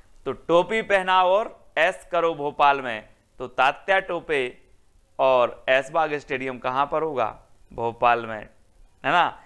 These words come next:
अब मैं पूछूंगा आपसे, तात्या टोपे स्टेडियम कहाँ है? सर, आपने तो बताई थी ट्रिक, टोपी पहनाओ, ऐश करो भोपाल में, है ना? तो आपको याद रख लेना है,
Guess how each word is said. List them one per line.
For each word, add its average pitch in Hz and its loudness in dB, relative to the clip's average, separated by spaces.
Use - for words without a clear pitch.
अब 147 0
मैं 175 0
पूछूंगा 190 0
आपसे, 151 -2
तात्या 185 0
टोपे 196 -4
स्टेडियम 190 -2
कहाँ 190 2
है? 135 -6
सर, 143 -2
आपने 160 0
तो 175 -8
बताई 185 2
थी 196 -6
ट्रिक, 170 -4
टोपी 175 0
पहनाओ, 170 2
ऐश 160 -4
करो 170 2
भोपाल 151 0
में, 107 -14
है 143 -4
ना? 202 -2
तो 139 -2
आपको 147 2
याद 143 2
रख 165 -6
लेना 170 -4
है, 165 -6